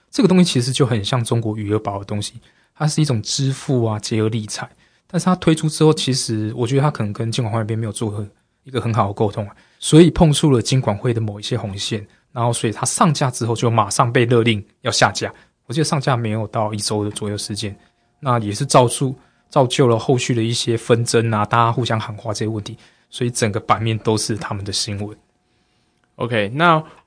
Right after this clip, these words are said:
Speaker 2: 我们今天整集就会来聊说托付宝它，呃，它本身想要解决市场上的问题是什么，以及它想要做到的一些，呃，事情，以及它的一些手段。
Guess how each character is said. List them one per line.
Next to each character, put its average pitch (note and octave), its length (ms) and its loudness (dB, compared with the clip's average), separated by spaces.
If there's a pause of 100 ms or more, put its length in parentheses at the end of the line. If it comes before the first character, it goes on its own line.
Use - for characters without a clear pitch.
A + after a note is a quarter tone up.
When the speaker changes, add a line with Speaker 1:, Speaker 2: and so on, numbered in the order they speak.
Speaker 2:
我 B2 100 -2
们 B2 220 2
今 D#3+ 180 2
天 F3 340 2
整 G2+ 300 0
集 G2+ 320 -6
就 C#3 180 4
会 C#3 160 4
来 G2 220 2
聊 G2 300 2
说 G#2+ 240 -4
托 C3 200 0
付 C#3+ 140 -2
宝 B2 240 0
它， B2+ 240 0 (460)
呃， F#2+ 320 0
它 - 180 0
本 A#2 180 0
身 A#2+ 240 0
想 B2+ 280 0
要 A#2+ 100 2
解 G#2+ 160 -2
决 F#3+ 160 -4
市 - 160 -2
场 A#2 160 -2
上 C3 160 0
的 A#2+ 80 0
问 C3 240 2
题 F2+ 180 -8
是 B2 140 -6
什 B2 160 -4
么， - 100 -12 (300)
以 G#2+ 100 -12
及 A2 140 -2
它 B2+ 180 2
想 C3 240 0
要 A#2+ 240 2 (300)
做 D3+ 220 4
到 C#3+ 200 4
的 G#2+ 160 2
一 A#2 80 0
些， A#2+ 400 0 (360)
呃， G2 180 -2
事 C#3 220 0
情， F2+ 180 -4
以 F#2 80 -4
及 G#2+ 140 -4
它 A#2 180 2
的 A2 180 2
一 G#2+ 60 0
些 A#2 160 -2
手 - 320 -2
段。 - 180 0